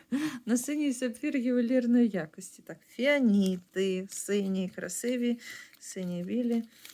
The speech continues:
Такі наші сережки. Далі класний браслет, вісімнадцять і п'ять, а, двадцять вісім грам. В принципі, на любе зап'ястя підійде. Двадцять вісім грам,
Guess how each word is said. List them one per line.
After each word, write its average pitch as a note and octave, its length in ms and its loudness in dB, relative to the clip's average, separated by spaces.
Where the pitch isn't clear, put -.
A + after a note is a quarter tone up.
Такі G#3+ 260 -6
наші F3+ 340 -4
сережки. - 640 -10
Далі F#3 160 2
класний F3+ 580 0
браслет, F#3 580 -2
вісімнадцять F3+ 840 -4
і E3+ 60 -8
п'ять, F3 640 -2
а, E3+ 300 -4
двадцять G3 720 0
вісім F3+ 680 -2
грам. F#3+ 560 2
В - 40 -20
принципі, F3 480 -6
на F3+ 340 0
любе F3+ 340 0
зап'ястя F3+ 680 -2
підійде. F#3 580 -2
Двадцять G3+ 540 -2
вісім F#3 440 -2
грам, G3+ 340 2